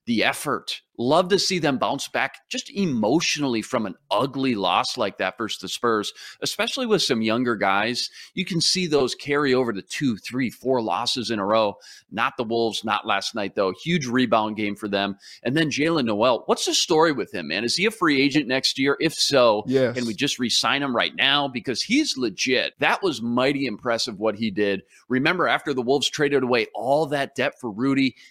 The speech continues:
Speaker 1: didn't really know
Speaker 2: Mm-hmm.
Speaker 1: who was gonna step up, be the impact role players or depth guys off the bench. Can you see Jaylen Nowell being that kind of mini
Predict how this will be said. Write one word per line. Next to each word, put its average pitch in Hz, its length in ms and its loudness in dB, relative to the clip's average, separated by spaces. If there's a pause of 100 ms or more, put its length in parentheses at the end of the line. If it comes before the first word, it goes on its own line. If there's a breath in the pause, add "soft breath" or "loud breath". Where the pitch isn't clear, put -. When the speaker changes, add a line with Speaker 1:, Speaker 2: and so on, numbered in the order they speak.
(120)
Speaker 1:
didn't 135 220 -2
really 160 280 4
know 135 220 2
Speaker 2:
Mm-hmm. 123 140 0
Speaker 1:
who 143 60 2
was 120 120 -4
gonna 127 180 -4
step - 380 -2
up, 127 320 2
be 131 100 0
the 113 220 -4
impact 127 460 -2
role 120 240 0
players 120 460 0
or 101 100 -6
depth - 320 -4
guys 117 260 0
off 113 160 0
the 113 60 -2
bench. - 720 -2
Can 156 180 0
you 220 120 2
see 233 300 0
Jaylen 165 360 0
Nowell 127 260 2
being 120 260 0
that 113 180 -2
kind 143 180 -2
of 120 80 0
mini 120 420 0